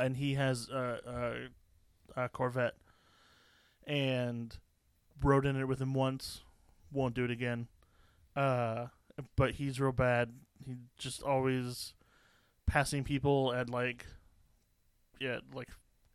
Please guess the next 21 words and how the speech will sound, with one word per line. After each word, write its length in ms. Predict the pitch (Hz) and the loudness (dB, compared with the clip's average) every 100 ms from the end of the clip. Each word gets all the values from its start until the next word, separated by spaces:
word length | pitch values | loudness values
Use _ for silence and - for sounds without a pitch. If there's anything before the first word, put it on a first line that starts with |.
| _ | _
thirty 220 | 135 123 | 0 2
mile 240 | 123 120 120 | 2 0 0
an 80 | |
hour, 400 | 117 117 120 120 - | 0 0 0 -2 -4
like, 180 | 127 120 | -8 -4
this 260 | 123 - - - - | -8 -8 -16 -20 -12
little 260 | 131 127 123 | -4 -2 -2
road 300 | 123 123 123 | 2 2 2
that 140 | 123 | 0
we, 180 | 123 123 123 - - 127 | -2 -4 -6 -18 -14 -8
we 320 | 127 123 123 | -4 -4 -4
work 320 | 123 127 - | -2 -4 -2
at. 220 | 127 127 - _ - - - - - - _ _ - | -4 -6 -10 _ -20 -20 -20 -20 -20 -20 _ _ 2
And 640 | 151 139 131 123 123 120 - - | 4 4 2 0 -2 -8 -12 -12
he 100 | - | -10
comes 320 | - 165 160 | 0 2 4
in 140 | 165 160 | 2 2
a 40 | |
couple 220 | 160 135 | 2 2
weeks 240 | 131 175 - | 2 0 -4
ago 420 | 143 123 117 | 0 2 2